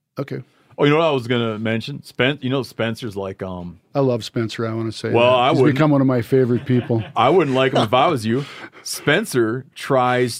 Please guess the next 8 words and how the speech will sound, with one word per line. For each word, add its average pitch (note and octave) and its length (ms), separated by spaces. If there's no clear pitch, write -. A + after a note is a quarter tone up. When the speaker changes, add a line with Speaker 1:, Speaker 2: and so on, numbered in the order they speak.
Speaker 2:
to, A2+ 600
uh, G#2 600
Spencer C#3 500
tries A2+ 380
to G#2+ 120
suppress - 840
Speaker 1:
<laughs> - 680
Speaker 2:
information B2+ 920